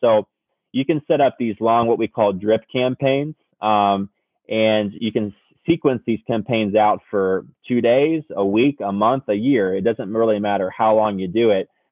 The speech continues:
Um, but what we've learned through sales automation is that it often can take people, depending on the nature of the lead, six to seven times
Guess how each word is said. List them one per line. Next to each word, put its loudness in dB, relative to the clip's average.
Um, 0
but 2
what 0
we've 2
learned -4
through -4
sales 2
automation 0
is -6
that 0
it -2
often -2
can -8
take 0
people, -2
depending -2
on -2
the -2
nature -2
of -2
the -4
lead, 0
six 0
to -2
seven 0
times 0